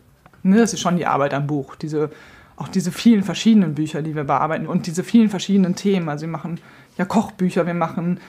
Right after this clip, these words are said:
diese speziellen Titel, über die wir eben gesprochen haben, wir machen Bücher über Design, wirklich total verschieden, wir machen sogar Humortitel. Man springt wirklich von einer Welt in die andere und das ist so abwechslungsreich, dass das eigentlich das ist, was am meisten Spaß macht.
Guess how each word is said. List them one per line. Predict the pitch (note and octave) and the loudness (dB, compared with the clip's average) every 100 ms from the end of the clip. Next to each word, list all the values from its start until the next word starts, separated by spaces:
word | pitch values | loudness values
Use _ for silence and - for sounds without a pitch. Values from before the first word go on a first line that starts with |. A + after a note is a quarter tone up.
| - | -10
diese | - F3 | -4 -2
speziellen | F3 - F#3 - G3 G3 | -4 -2 -2 2 4 4
Titel, | F#3 G3 F#3+ | 4 2 2
über | E3+ E3+ | 2 -2
die | F3 | -2
wir | E3 | 0
eben | A3+ G#3 | 4 4
gesprochen | F#3 - F3 F3 E3+ | 4 0 -4 -2 -4
haben, | E3 E3 | -2 -2
wir | D#3+ | -4
machen | D#3+ D3+ D3+ E3 D#3+ D3 | -6 -4 -6 -4 -6 -8
Bücher | - F#3+ F#3+ D3+ | 0 0 2 0
über | D3+ D#3 D#3 | 0 0 0
Design, | D#3 - F#3 D#3+ D#3 D#3 E3 D#3+ - - | -2 0 0 2 0 0 -2 -4 -8 -14
wirklich | - G3+ G3+ | -6 -4 -2
total | G#3 G3 G3 | -4 0 2
verschieden, | G3+ G3 F#3 | 2 2 2
wir | |
machen | F#3+ | 4
sogar | F#3+ F3 D#3 | 4 2 2
Humortitel. | F3+ F#3 A3+ G#3+ - F3 E3 D#3+ - | 4 6 4 2 -2 -4 -4 -6 -8
Man | - F3+ | -8 -4
springt | F#3 - G#3+ G3+ | -6 -2 0 0
wirklich | F3+ - | -2 -8
von | F#3 | -4
einer | - A3+ G3 | 0 2 4
Welt | G3 G3+ | 4 2
in | F#3 | 2
die | F#3 | 0
andere | F3 A3+ A#3+ F#3+ F#3 | 2 4 4 4 0
und | - F3+ | -2 -4
das | F3+ | -4
ist | D#3+ | -4
so | - G#3+ | 0 0
abwechslungsreich, | - - F#3+ F#3 E3+ - E3+ | 0 -2 -4 -4 -6 -2 -2
dass | E3 D#3+ | -2 -8
das | - F3+ - | -2 -4 -2
eigentlich | G3+ D3 | -6 -4
das | F3 D3+ | -4 -4
ist, | D3+ | -6
was | - - | -6 -6
am | D#3+ D#2 - - - | -4 -4 -8 -16 -6
meisten | D#3 D3+ F#3 | -6 -6 -10
Spaß | - - - - | -10 -10 -10 -14
macht. | - - | -16 -20